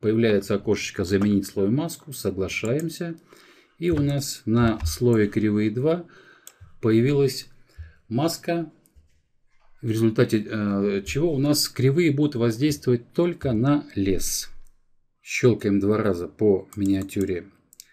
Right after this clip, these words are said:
слоя "Кривые". Переходим к настройке кривых. Выбираем канал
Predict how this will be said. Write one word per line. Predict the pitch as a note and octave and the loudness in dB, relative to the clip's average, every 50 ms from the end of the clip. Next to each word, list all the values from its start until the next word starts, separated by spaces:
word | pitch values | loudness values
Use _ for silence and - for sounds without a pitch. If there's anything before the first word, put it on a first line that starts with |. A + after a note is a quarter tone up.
| _ _ _ _ _ _ _ _ _ _ - | _ _ _ _ _ _ _ _ _ _ -18
слоя | - - - G#2+ G2+ G2+ G2 F#2 E2+ | -16 -8 -2 0 2 2 2 0 -2
"Кривые". | - F#2+ G2 G2 F2+ F2+ F#2 F#2+ G#2+ B2 C#3+ D3 C#3+ - - _ _ - - _ - - _ _ _ | -4 -2 0 0 0 0 0 0 2 0 0 -2 -6 -10 -18 _ _ -20 -20 _ -20 -20 _ _ _
Переходим | - G2+ G2+ - - - G#2 G2+ C3+ A#2+ | -2 -2 -2 0 0 0 0 0 -2 -4
к | - | -2
настройке | G#2 A2 G#2+ - - - G2 G2 F2+ - - - | -2 -2 -2 -2 -2 0 0 0 0 -2 -6 -10
кривых. | E2 - F#2 F#2 F2 F2 E2+ - - - _ _ _ _ _ _ _ _ _ _ _ _ _ _ _ _ _ | -10 -8 -6 -6 -6 -6 -8 -10 -12 -18 _ _ _ _ _ _ _ _ _ _ _ _ _ _ _ _ _
Выбираем | - G2+ A2 G#2 G#2+ A2 G#2+ G#2 F#2 F2 F2 E2+ | -2 0 2 2 2 2 2 2 0 0 -4 -6
канал | - G#2 G2+ G2 F#2+ F2+ E2+ F2+ - | -4 0 0 0 0 -2 -4 -10 -14